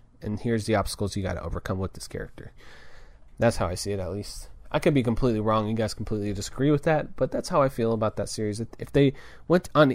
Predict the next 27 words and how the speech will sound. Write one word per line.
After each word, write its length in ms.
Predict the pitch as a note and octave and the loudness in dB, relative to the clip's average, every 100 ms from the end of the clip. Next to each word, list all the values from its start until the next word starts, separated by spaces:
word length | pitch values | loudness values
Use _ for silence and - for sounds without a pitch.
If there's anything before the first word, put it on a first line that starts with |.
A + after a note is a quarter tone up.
| - | 2
went 220 | C#3 F#3 | 2 2
to 100 | F3+ | 4
E 140 | D#3+ | 2
three 400 | C#3+ C3 B2+ A#2+ - - - - | 2 0 0 0 -4 -12 -14 -10
and 120 | B2 B2 | -4 -2
they 80 | |
said, 220 | A#2+ B2+ A2+ | 2 0 2
"Here, 240 | C3 B2+ | 0 0
here 140 | C3+ C3+ | 2 0
we 80 | A#2+ | 4
go. 220 | B2 B2 | 4 4
We 80 | A#2+ | 6
got 160 | A2+ | 4
a 40 | A2+ | 4
new 140 | A#2 | 2
Splinter 300 | - C#3 C3 | 2 2 2
Cell, 340 | - C3 B2 | 4 6 6
a 60 | A#2 | 6
new 120 | A2 | 4
Prince 220 | - A2 | 0 -2
of 60 | - | 0
Persia," 400 | A2+ A2+ G#2+ G#2+ | 0 2 2 0
I 60 | G#2 | 0
think 200 | A2 G2+ | -4 -4
people 240 | G#2 G#2 | -4 -2
would 320 | G2+ G2 G2+ | -2 -4 -4
really 520 | A2 A#2+ A#2+ A#2 A2+ | -2 0 2 2 0